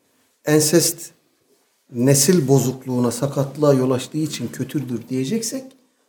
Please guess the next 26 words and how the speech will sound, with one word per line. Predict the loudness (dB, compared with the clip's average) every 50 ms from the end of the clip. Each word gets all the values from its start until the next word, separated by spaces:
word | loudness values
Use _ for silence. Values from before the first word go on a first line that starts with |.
| _ _ _
akraba | -6 -6 -4 0 0 2 2 2 2
evliliği | 4 4 4 4 4 4 2 2 2 2
de | 2 0 0
kötüdür | -2 -4 -6 -6 -6 -8 -8 -4
dememiz | -2 -2 -2 -2 -2 -4 -6 -8 -12
lazım. | -18 -20 -20 -20 -20 _ _ _ _ _ _ _ _ _ _ _ _ _ _ _ _
Böyle | -8 -6 -4 0 4
demiyoruz | 4 6 6 4 2 0 -6 -10 -16
ama. | -20 -20 -20 -16 _
Akraba | -12 -12 -10 -8 -6 -4 -2 0 0
evliliği | 0 0 0 -4 -6 -6 -6 -8 -8
iyidir | -6 -4 -2 -2 -2 -2 -6 -10 -12
diyoruz, | -16 -20 -20 -20 -20 -20 -14 -6
normaldir, | -4 -4 -2 0 0 0 0 -2 -6 -10 -18 _ _ _ _ _ _ _ -8
meşrudur | -6 -4 -4 -4 -6 -6 -8 -8 -8 -12 -14 -18 -20
diyoruz. | -20 -20 -20 -20 _ -20 -20 _ _ _ _ _ _ _ _ _ _ _ _ _ _ _ _ _ _ _ 0
O | 2
zaman | 4 6 8 8 8 8
şunu | 8 6 6 8 8
söylememiz | 6 6 6 8 8 8 8 8 8 6 4 2 -2
lazım. | -6 -8 -10 -12 -16 -20 -20 _ _ _ _ _ _ _ _ _ _ _ _ _ _ _ _ _ _ _ _ _ _ _ _ _ _ _ _ _ _ _ _ _ _ _ _ _ _ _ _ _ _ _ _ _ 0
Ya | 2 2 4 4 4
Eş'ariler | 4 4 4 6 6 6 6 6 8 8 8 6
gibi | 6 2 2 4 4 4 6
diyeceğiz | 6 6 6 6 6 6 6 6 4 2
ki, | 0 0 0 0 0 -2 -6